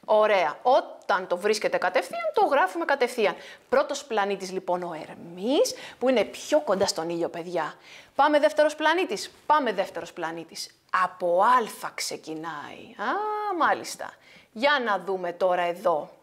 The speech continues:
Εδώ θέλω χέρια να δούμε. Για να δούμε, για να δούμε. Λοιπόν,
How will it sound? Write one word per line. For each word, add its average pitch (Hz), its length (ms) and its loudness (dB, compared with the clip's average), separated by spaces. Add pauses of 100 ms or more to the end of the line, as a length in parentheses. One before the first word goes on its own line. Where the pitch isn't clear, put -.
(680)
Εδώ 220 420 4
θέλω 190 500 2
χέρια 180 500 -2
να 170 200 -4
δούμε. 175 380 -4 (840)
Για 240 280 -4
να 165 200 -10
δούμε, 139 220 -16
για 185 200 -8
να - 180 -12
δούμε. - 220 -16
Λοιπόν, 202 300 -4